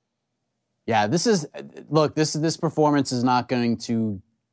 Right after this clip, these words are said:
get Patty a whole lot, if we're being honest. This is kind of the lose-lose that he talked about. But maybe he gets, I, I think he gets, like, a Dan Hooker next.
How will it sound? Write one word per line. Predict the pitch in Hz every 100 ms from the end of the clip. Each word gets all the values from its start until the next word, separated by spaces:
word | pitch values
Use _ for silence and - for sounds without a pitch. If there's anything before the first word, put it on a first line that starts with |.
| - -
get | 123 -
Patty | - 110 110
a | 104
whole | 107 110 110
lot, | 98 117 147 _ _ _
if | -
we're | 143
being | 151 151
honest. | 151 151 156 - - _ _ _ _ _ _ _ _
This | - 107
is | 117
kind | - 131
of | 123
the |
lose-lose | 120 127 127 110 127 113
that | 113
he | 110
talked | 123 120 143
about. | 143 147 147 _ _ _ _ _ _ _ _ _ _ _ _ _ _ _ _ _ _ _ _ _
But | -
maybe | 180 220 247
he |
gets, | 254 247 - -
I, | 139 -
I | 151 185
think | 226 -
he | 180
gets, | 170 165
like, | 151
a | 120
Dan | 113 127 117
Hooker | 110 - 87
next. | 80 82 -